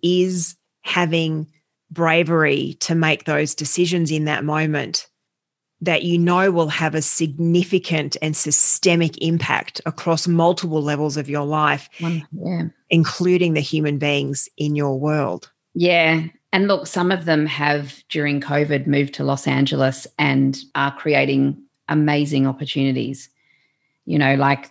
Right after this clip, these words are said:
Speaker 2: my clients come to me and very quickly we make <laughs> bold decisions. And that's because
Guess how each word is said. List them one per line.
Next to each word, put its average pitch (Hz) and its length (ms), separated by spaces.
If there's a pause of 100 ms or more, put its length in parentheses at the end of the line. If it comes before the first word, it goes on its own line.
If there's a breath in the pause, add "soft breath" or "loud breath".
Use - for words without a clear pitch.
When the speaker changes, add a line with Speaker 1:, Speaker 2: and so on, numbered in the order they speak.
Speaker 2:
my 160 200
clients 151 500
come 147 240
to 165 120
me 147 340
and 143 320
very 139 360
quickly 135 680 (180)
we 151 140
make 147 360
<laughs> - 0
bold - 280
decisions. 156 640
And 156 140
that's - 240
because 151 600